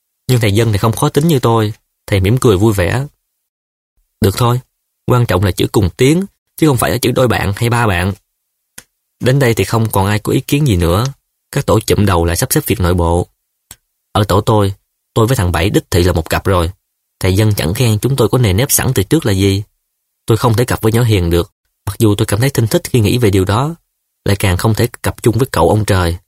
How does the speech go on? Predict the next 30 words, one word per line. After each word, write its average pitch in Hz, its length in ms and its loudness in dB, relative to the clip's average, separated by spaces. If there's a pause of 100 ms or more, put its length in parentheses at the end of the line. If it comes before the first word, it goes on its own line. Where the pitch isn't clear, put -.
(480)
Học 92 180 -2
chung 110 140 4
với 120 100 0
nó 131 120 0
ba 113 200 0
bữa 101 180 -2
chắc - 180 -4
sẽ 101 120 0
ra 104 100 2
đánh 123 100 2
lộn 98 240 0
mất. 147 140 -4 (580)
Còn 95 180 0
nhà 90 100 2
sinh 110 180 0
vật 95 140 -4
lưu 113 120 4
ban 104 220 0
kia 107 200 2
thì 95 120 -2
ngoài 90 240 0
mớ 107 140 0
kiến 143 180 -6
thức - 200 -4
về 101 100 0 (140)
kiến, 170 460 2
dế, 160 340 2
nhện, 98 320 0
thỏ 104 300 -2
ra, 113 240 0